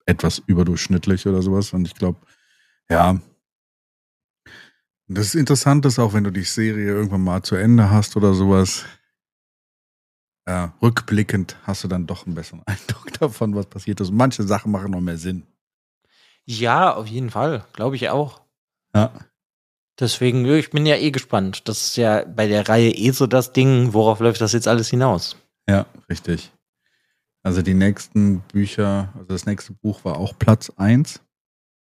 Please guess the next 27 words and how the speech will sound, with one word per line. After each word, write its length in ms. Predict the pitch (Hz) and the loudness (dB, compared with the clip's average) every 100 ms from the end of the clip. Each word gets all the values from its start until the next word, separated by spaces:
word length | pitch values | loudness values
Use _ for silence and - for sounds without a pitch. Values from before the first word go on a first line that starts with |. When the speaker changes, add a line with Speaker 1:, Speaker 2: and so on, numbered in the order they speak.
| _ _ _ _ _ _ - | _ _ _ _ _ _ -2
Speaker 2:
Ja, 60 | 117 | 0
es 140 | - | 2
waren 160 | 117 117 | 0 0
einige 400 | 110 135 117 104 | 0 2 2 0
jetzt 280 | 98 98 - | 0 -2 -4
so, 180 | 104 98 | -2 -2
in 120 | 101 | -2
der, 100 | 98 | -2
auch 120 | - | 0
in 60 | 101 | 0
der 100 | 98 | 2
Mitte, 380 | 123 - 127 | 2 4 2
die 120 | 110 107 | 2 0
dann 380 | 107 101 101 117 | 2 0 -2 0
selbst 240 | 104 - | -2 0
alle 180 | 104 107 | 0 0
nicht 140 | 104 - | 0 -2
so 80 | |
gut 260 | 101 120 - | -2 -4 0
waren, 180 | 131 123 | 0 2
die 100 | 110 | 0
waren 160 | 117 | 0
alle 160 | 120 120 | 0 0
Platz 280 | - - - | -2 -8 -4
eins, 320 | 98 98 - | -4 -6 -8
meine 200 | 98 101 | -6 -6
ich. 160 | 104 | -8